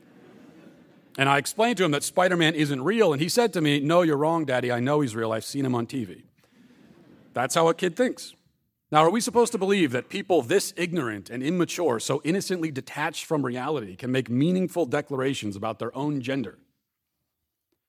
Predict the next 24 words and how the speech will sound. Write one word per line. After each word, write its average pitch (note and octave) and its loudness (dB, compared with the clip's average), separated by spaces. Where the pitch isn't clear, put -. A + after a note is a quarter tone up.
A - -6
boy G3+ 4
who A#3 2
says G#3 2
he's F#3 -4
a C3+ -4
girl A#2 0
doesn't E3+ 0
know E3 0
what D3+ 0
a D#3 -4
girl C3+ -2
is. E3 -4
I - -20
mean, C3+ -2
adult D3 0
leftists C#3+ -2
don't B2 0
know A#2+ 2
what A#2+ 2
a A2+ -2
girl A#2 2
is A#2+ 0
either. D3 0